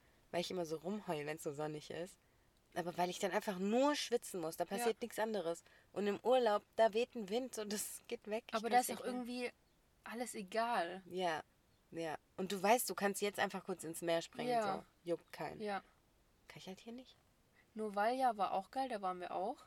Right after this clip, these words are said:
Speaker 1: Ja, da hatten wir Abifahrt.
Speaker 2: Ja, das war auch schön. Und
Speaker 1: Schön.
Speaker 2: <laughs> was mir zu,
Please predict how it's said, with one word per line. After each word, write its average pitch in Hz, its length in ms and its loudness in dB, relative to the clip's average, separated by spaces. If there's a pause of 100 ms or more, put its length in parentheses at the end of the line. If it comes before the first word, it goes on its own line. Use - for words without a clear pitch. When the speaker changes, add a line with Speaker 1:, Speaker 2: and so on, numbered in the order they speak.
(100)
Speaker 1:
Ja, 180 180 0
da 165 100 -2
hatten 165 140 -8
wir - 80 -8
Abifahrt. 156 560 -12
Speaker 2:
Ja, 202 220 -4 (400)
das 214 220 -10
war 190 120 0
auch 220 160 -2
schön. 247 380 -4 (720)
Und 220 480 -4 (300)
Speaker 1:
Schön. - 280 -8 (600)
Speaker 2:
<laughs> - 1600 2
was 269 220 8
mir 302 180 -2
zu, 247 140 -4